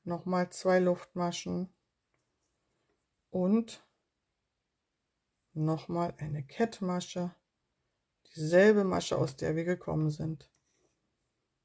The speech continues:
So geht's jetzt reihum. Wir müssen zum Schluss natürlich dann sieben solche Blättchen haben. Auf jeder zweiten Masche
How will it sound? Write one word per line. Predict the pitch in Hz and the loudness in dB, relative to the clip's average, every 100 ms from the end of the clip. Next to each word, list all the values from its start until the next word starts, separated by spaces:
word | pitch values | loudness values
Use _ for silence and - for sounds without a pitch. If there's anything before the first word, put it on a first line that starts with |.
| _ _ _ _ _ _ _ _ _ _ _ _ _ _ _ _ _ - | _ _ _ _ _ _ _ _ _ _ _ _ _ _ _ _ _ -2
So | 190 277 | 6 8
geht's | 320 311 | 8 6
jetzt | 233 214 185 | 4 4 4
reihum. | 180 180 285 349 | 6 8 8 8
Wir | 233 | 8
müssen | 233 - 226 | 6 2 -4
zum | 220 190 | -4 -6
Schluss | - 196 285 392 - | -4 4 6 6 2
natürlich | 214 190 - 180 214 233 - | -2 -2 2 4 6 4 0
dann | 170 175 294 - _ _ _ _ _ _ | 0 0 0 -4 _ _ _ _ _ _
sieben | 160 180 247 277 269 269 | -2 2 4 6 6 6
solche | 214 175 180 214 202 | 6 6 6 4 2
Blättchen | 170 160 - 170 165 | 2 2 -2 -4 -2
haben. | 160 151 160 156 _ _ _ _ _ _ _ _ _ _ _ _ _ _ _ _ _ _ _ _ _ _ _ _ _ _ _ _ _ _ _ _ _ _ _ _ _ _ _ _ _ _ _ | -2 -2 -4 -8 _ _ _ _ _ _ _ _ _ _ _ _ _ _ _ _ _ _ _ _ _ _ _ _ _ _ _ _ _ _ _ _ _ _ _ _ _ _ _ _ _ _ _
Auf | 170 156 | -8 -2
jeder | 185 226 247 | 2 4 4
zweiten | - 196 185 185 180 | 2 -2 -2 0 -2
Masche | 170 160 180 180 | 0 -2 -2 -4